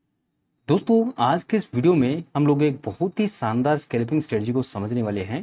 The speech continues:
जो कि आपको live market में बहुत ही बढ़िया accurate तरीके से काम करती हुई नजर आने वाली है। सबसे बढ़िया इस स्ट्रेटजी की बात यह है कि इसमें आपको कोई भी एडवांस price action नहीं लगाना है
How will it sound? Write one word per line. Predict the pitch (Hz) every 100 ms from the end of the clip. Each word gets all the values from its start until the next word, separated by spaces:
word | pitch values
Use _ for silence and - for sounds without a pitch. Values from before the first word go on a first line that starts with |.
| 233 _ _ 113
जो | 131
कि | 135 131
आपको | - 135 135
live | 107 107 135
market | 120 101 110 120
में | 123 127 107
बहुत | 101 180 -
ही | 196
बढ़िया | 165 110 120 135
accurate | 117 117 127 123 -
तरीके | 104 104
से | - 139
काम | 139 110 104
करती | 107 98 104
हुई | 110 226 - _ 104
नजर | 107 98
आने | 87 92
वाली | 92 98
है। | 95 87 - - - -
सबसे | 175 170 202
बढ़िया | 175 175 170
इस | -
स्ट्रेटजी | 127 - 117 127
की | 131
बात | 113 110 113
यह | 110 101
है | - - _ -
कि | 170 165
इसमें | 151 - 156
आपको | 123 143 139 -
कोई | 147
भी | 147 170
एडवांस | 127 120 135 135
price | 131 127
action | 127 135
नहीं | 110 120
लगाना | 127 127 123
है | 113 160